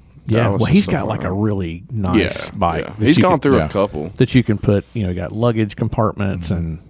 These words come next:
Speaker 1: I mean, it's legit.
Speaker 2: Yeah, yeah, yeah. First time
Speaker 3: Yeah,
Speaker 2: I
Speaker 3: I
Speaker 2: saw
Speaker 3: think
Speaker 2: him.
Speaker 3: it's an electric glide, isn't it? I think
Speaker 2: I
Speaker 3: it's
Speaker 2: think so.
Speaker 3: got an electric
Speaker 1: Something
Speaker 3: glide.
Speaker 1: like that.
Speaker 2: Something like
Speaker 1: Something
Speaker 2: that.
Speaker 1: like
Speaker 3: Harley
Speaker 1: that.
Speaker 3: electric glide. It's a big full bagger.
Speaker 2: I don't know. Uh,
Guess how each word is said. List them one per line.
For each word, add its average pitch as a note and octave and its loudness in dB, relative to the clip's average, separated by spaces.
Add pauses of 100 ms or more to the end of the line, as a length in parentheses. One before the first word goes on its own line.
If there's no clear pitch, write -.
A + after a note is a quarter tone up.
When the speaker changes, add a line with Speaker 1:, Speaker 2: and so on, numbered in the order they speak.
(140)
Speaker 1:
I G#2+ -4
mean, F2+ -4
it's - -10 (560)
legit. F2 -8
Speaker 2:
Yeah, E2 0 (300)
yeah, E2 -6 (220)
yeah. F#2 -2
First A2 0
time A#2 4
Speaker 3:
Yeah, G#2 4
Speaker 2:
I - 2
Speaker 3:
I G#2+ 2
Speaker 2:
saw - -6
Speaker 3:
think F2 2
Speaker 2:
him. - 2
Speaker 3:
it's - -2
an E2+ 2
electric E2+ 0
glide, C#2 -4
isn't F2 -8
it? A2+ -8 (420)
I - -20
think G#2+ -8
Speaker 2:
I - -2
Speaker 3:
it's F2 -2
Speaker 2:
think D#3 2
so. G#2 2
Speaker 3:
got F2+ 0
an D#2 -6
electric D2+ -6
Speaker 1:
Something - 0
Speaker 3:
glide. G2 0
Speaker 1:
like - -14
that. D#2 -4
Speaker 2:
Something E2 -6
like D#2 -4
Speaker 1:
Something B2 0
Speaker 2:
that. F#2+ -6
Speaker 1:
like D#2+ -4
Speaker 3:
Harley E2+ 2
Speaker 1:
that. D#2 -2
Speaker 3:
electric D#2 -8
glide. D#2+ -12 (320)
It's - -10
a G2 -8
big E2+ -6 (220)
full G2+ 2
bagger. D2+ -6 (420)
Speaker 2:
I G#2 2
don't F2 0
know. E2+ -2
Uh, E2+ -6